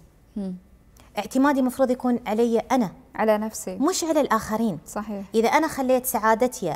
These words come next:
Speaker 2: إشباع قيمي عند الآخرين،
Speaker 1: مم.
Speaker 2: إذا أنا دمرت.
Speaker 1: مم.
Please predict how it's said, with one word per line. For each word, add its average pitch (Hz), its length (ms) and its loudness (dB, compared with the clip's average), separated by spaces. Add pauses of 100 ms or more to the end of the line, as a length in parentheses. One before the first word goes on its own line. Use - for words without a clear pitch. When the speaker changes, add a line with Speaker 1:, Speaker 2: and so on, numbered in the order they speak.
Speaker 2:
إشباع 240 460 2
قيمي 247 480 0
عند 262 240 0
الآخرين، 254 520 -2 (180)
Speaker 1:
مم. 214 80 -10
Speaker 2:
إذا 220 100 0
أنا 240 220 2
دمرت. 175 380 -6 (200)
Speaker 1:
مم. 214 260 -10